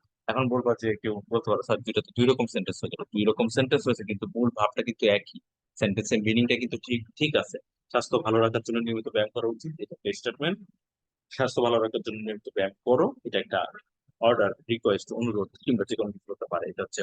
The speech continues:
অনুজ্ঞাবাচক হয়ে যাচ্ছে। তো এই জিনিসটা একটু দেখবা। এইভাবে একটু জিনিসগুলো, সেন্টেন্স গুলো দেখার চেষ্টা করবে। এটাকে যদি সিম্পল সেন্টেন্স থেকে কমপ্রা-, কমপ্লেক্স সেন্টেন্স করার চেষ্টা কেউ করে, তাহলে কিন্তু সে নাম্বারটা পাবে। স্বাস্থ্য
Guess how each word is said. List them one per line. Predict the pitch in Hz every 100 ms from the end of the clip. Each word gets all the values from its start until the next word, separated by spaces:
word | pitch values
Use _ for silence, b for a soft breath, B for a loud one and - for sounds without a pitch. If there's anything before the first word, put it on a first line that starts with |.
| 92
অনুজ্ঞাবাচক | 117 107 95 90 101
হয়ে | 95 90
যাচ্ছে। | - - - _ _
তো | - 110 -
এই | 135
জিনিসটা | 135 131 -
একটু | 135 135
দেখবা। | 113 104 98 143 - _ _ _ _ -
এইভাবে | 143 147 160 156
একটু | 151 143
জিনিসগুলো, | 127 123 117 127 127
সেন্টেন্স | 110 101 110
গুলো | 120 127
দেখার | - 95 104 -
চেষ্টা | - -
করবে। | 98 87 92
এটাকে | 101 123 131
যদি | 135 117 117 _ _ -
সিম্পল | - 160 156 156
সেন্টেন্স | 151 143 139 123
থেকে | 117 113
কমপ্রা-, | - 110 - 123 -
কমপ্লেক্স | - 117 117 147 -
সেন্টেন্স | 143 123 117
করার | 117 104 -
চেষ্টা | - 117 -
কেউ | - 110 -
করে, | 107 - _ _ -
তাহলে | 110 117 131
কিন্তু | 123 123 -
সে | -
নাম্বারটা | 107 95 98 - 110
পাবে। | 107 98 92 _ _ _ _ _ _ _ _ _ _ _ -
স্বাস্থ্য | 101 - -